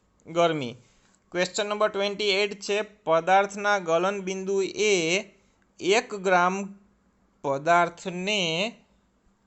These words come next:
ઘન સ્વરૂપમાંથી પ્રવાહી સ્વરૂપમાં રૂપાંતર કરવા માટે જરૂરી ગરમીના જથ્થાને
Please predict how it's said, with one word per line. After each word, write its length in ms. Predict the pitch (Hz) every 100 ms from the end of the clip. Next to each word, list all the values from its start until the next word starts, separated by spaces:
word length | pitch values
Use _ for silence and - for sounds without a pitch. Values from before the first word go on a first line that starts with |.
| _
ઘન 340 | - 147 175 233
સ્વરૂપમાંથી 920 | - 202 196 196 190 170 175 165 185
પ્રવાહી 520 | 196 160 156 170 202
સ્વરૂપમાં 600 | 190 190 175 175 170 185
રૂપાંતર 540 | 160 147 175 185 180 180
કરવા 320 | 170 160 160
માટે 360 | 156 156 175 156
જરૂરી 680 | 131 135 139 165 185 185
ગરમીના 580 | 165 156 147 160 165 165
જથ્થાને 880 | 143 127 127 - 156 160 175 247